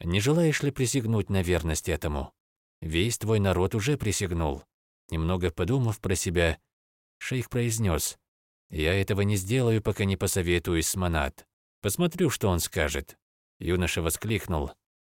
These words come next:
«Отец, ну что может сказать Манат? Это же мертвое дерево, не имеющее разума и лишенное дара речи».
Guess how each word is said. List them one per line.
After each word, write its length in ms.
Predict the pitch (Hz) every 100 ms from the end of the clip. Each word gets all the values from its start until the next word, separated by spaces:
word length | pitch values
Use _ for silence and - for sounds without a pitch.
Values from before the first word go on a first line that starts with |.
| _
«Отец, 580 | 80 78 90 80 - - _ _ _ -
ну 80 | 107
что 240 | - 175
может 300 | 110 98 90
сказать 420 | - - 76 76
Манат? 500 | 85 80 76 67 - _ _ _ _ _
Это 160 | 123 160
же 120 | 151
мертвое 480 | 160 170 - 123 117
дерево, 440 | 95 120 90 80
не 200 | 73 82
имеющее 480 | 85 104 87 - 85
разума 540 | 78 113 95 87 76 - _ _ -
и 80 | 92
лишенное 480 | 90 - 95 85
дара 260 | 80 82 80
речи». 540 | 80 101 78 82 73